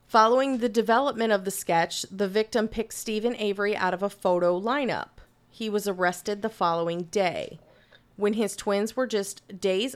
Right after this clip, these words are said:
old, Stephen, who was twenty-three years old at the time,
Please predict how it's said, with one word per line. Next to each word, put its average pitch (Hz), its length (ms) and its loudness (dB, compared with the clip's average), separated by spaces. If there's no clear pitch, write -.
old, 165 420 -2
Stephen, 196 580 -2
who 190 140 -4
was 185 200 -2
twenty-three 226 580 -2
years 240 300 -4
old 196 200 -2
at 202 140 -6
the - 60 -14
time, 170 520 -4